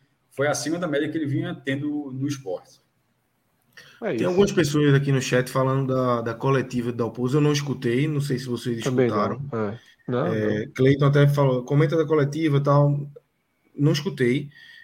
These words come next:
Speaker 3: É, tem só um, um comentário aqui que, que eu passei, já, já não vou achar, que alguém fala que ele foi questionado justamente sobre Alan
Speaker 2: Dos
Speaker 3: e
Speaker 2: vinte e três,
Speaker 3: Rodrigão.
Speaker 2: né?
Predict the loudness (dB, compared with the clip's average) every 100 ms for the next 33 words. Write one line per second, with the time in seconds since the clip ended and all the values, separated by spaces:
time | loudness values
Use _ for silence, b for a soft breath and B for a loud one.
0 | _ -6 -4 -2 -6 0 0 4 4 4
1 | 0 2 2 2 0 -4 -2 2 4 2
2 | 0 -4 -8 -10 -8 -8 -6 -6 -6 -2
3 | 0 2 0 -2 -6 -8 -6 -6 -6 -6
4 | -8 -4 -2 -2 0 0 0 0 0 0
5 | B B B B _ -2 0 2 2 2
6 | 2 4 4 2 -4 -8 -8 -2 4 4
7 | 4 0 2 2 2 2 2 4 4 4
8 | 6 6 10 10 10 8 4 2